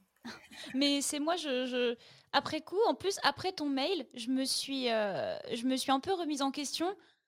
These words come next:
où je me suis dit, mais, euh, mais même moi, en fait, je suis, euh, je suis, je suis un peu prisonnière de cette vision, de me dire, pourquoi est-ce que je considère que quarante ans, c'était ma limite ? Alors, du coup, ça m'a, ça m'a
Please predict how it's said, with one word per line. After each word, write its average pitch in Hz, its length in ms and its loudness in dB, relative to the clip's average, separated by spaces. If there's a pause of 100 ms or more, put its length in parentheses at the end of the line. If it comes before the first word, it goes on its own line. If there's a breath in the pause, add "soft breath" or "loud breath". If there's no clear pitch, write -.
(260 soft breath)
où 294 80 -4
je 254 100 -4
me 254 140 2
suis 254 260 -4
dit, 311 220 -2
mais, 233 260 -2
euh, 190 340 -2
mais 254 140 0
même 302 260 2
moi, 330 260 4
en 269 120 2
fait, 302 380 -4
je 247 60 -6
suis, 247 340 -2
euh, 220 340 0 (240)
je - 80 -12
suis, 226 460 -4
je - 60 -10
suis 214 260 -6 (120)
un 240 100 0
peu 330 120 2
prisonnière 285 480 0
de 277 80 0
cette 262 220 -2
vision, 254 320 -2
de 285 100 0
me 233 80 2
dire, 269 220 -2
pourquoi 330 320 -2
est-ce - 140 -2
que 269 80 -4
je 233 100 -10
considère 254 460 -2
que 302 80 -2
quarante 233 360 -2
ans, 302 60 0
c'était 277 240 -6
ma 233 140 -2
limite ? 240 420 -2 (1300)
Alors, 240 340 2
du 233 120 -8
coup, 349 200 -2
ça 320 160 0
m'a, 262 340 6
ça 262 220 0
m'a 262 280 4